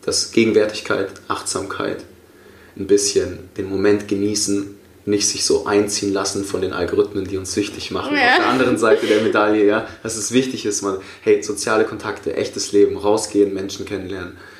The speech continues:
Speaker 1: Menschen in den, in die Augen gucken, nicht die V-R-Brille aufhaben.
Speaker 2: Ja.
Speaker 1: Ja, das ist super, super wichtig. Und solange wir das nicht vergessen, leben wir, glaub ich, in einer verdammt guten Zeit. Und dann würde ich auch hier genau da bleiben, wo ich jetzt gerade bin.
Speaker 2: Okay,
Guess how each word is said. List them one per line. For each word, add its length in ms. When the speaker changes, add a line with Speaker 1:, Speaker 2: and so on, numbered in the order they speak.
Speaker 1:
Menschen 540
in 80
den, 100
in 80
die 100
Augen 260
gucken, 400
nicht 240
die 60
V-R-Brille 580
aufhaben. 500
Speaker 2:
Ja. 300
Speaker 1:
Ja, 160
das 100
ist 140
super, 200
super 280
wichtig. 480
Und 100
solange 360
wir 60
das 220
nicht 180
vergessen, 600
leben 220
wir, 80
glaub 240
ich, 100
in 100
einer 80
verdammt 380
guten 160
Zeit. 340
Und 60
dann 160
würde 140
ich 100
auch 160
hier 300
genau 360
da 180
bleiben, 280
wo 80
ich 140
jetzt 160
gerade 260
bin. 240
Speaker 2:
Okay, 340